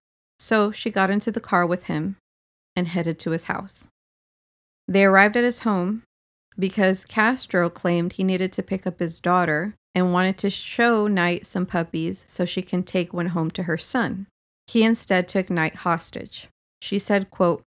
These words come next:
He ripped up my son's picture right in front of me, the only picture I had, and said,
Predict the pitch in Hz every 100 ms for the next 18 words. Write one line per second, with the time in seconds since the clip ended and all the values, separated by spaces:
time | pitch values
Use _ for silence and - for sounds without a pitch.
0 | - - 226 226 233 277 233 226 220 208
1 | 202 - - 185 - - 170 165 170 185
2 | 180 165 165 160 - - 208 _ _ _
3 | _ _ 185 185 185 214 220 220 - 190
4 | 180 180 160 147 196 214 175 170 - 170
5 | 165